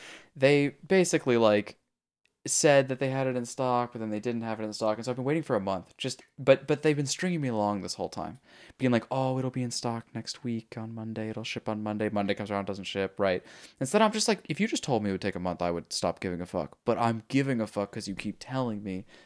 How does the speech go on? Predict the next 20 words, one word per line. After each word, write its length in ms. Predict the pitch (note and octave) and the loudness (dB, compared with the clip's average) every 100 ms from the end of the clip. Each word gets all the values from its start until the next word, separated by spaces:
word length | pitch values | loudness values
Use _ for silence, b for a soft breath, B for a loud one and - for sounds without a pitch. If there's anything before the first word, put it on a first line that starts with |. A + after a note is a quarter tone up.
| - | -6
that 100 | G#2+ | -4
it's 140 | G2+ | -4
gonna 320 | - B2 A#2 | -2 0 0
be, 540 | G2+ A2 A2 G2+ F2 A#2 _ _ _ _ - | 0 0 -2 -2 -6 -12 _ _ _ _ -8
like, 320 | F#2+ E2 - | -6 -6 -10
Monday. 500 | A2 A2 G#2 F2+ D#2+ - | -2 0 0 -2 -8 -8
That, 120 | G2+ | -2
oh, 200 | B2 B2 A#2+ | 2 2 0
nope, 220 | A#2+ - | -6 -4
that 100 | G#2+ | -6
it's 80 | G#2 | -4
gonna 140 | A2 | -4
be 80 | A2 | -2
Wednesday. 400 | A2 G#2+ - F2+ | -2 -2 -2 -2
Okay, 200 | - C3+ - | 0 -2 2
well, 120 | B2+ | 2
it 80 | A#2+ | 2
should 120 | D#3 | -2
be 100 | B2+ | -2
Friday. 300 | - G2 | 2 4